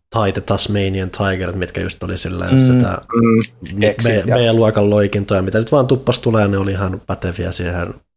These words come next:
Speaker 1: semmoisen budjettitapauksena, että sitähän ne katos
Speaker 2: Joo.
Speaker 1: pitkäksi aikaa, nythän niitä on sitä remasteroitu ja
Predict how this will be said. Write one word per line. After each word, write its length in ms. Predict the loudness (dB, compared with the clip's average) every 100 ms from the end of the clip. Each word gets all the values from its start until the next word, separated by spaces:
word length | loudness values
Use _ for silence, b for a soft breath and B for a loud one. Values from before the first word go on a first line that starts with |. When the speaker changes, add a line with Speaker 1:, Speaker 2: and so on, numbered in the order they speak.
| _ -12
Speaker 1:
semmoisen 340 | -10 -8 -8 -8
budjettitapauksena, 1700 | -8 -6 -6 -6 -8 -8 _ _ _ _ _ -6 -4 -4 -4 -6 -6
että 300 | -8 -10 -10 -12 _ _ -14
sitähän 180 | -4 0
ne 100 | 2
katos 240 | 2 0
Speaker 2:
Joo. 60 | -2
Speaker 1:
pitkäksi 360 | -4 -4 -2
aikaa, 280 | -2 -2 -4
nythän 260 | -4 -6 -6
niitä 200 | -6 -6
on 100 | -6
sitä 120 | -6
remasteroitu 800 | -6 -6 -6 -6 -8 -8 -10
ja 60 | -8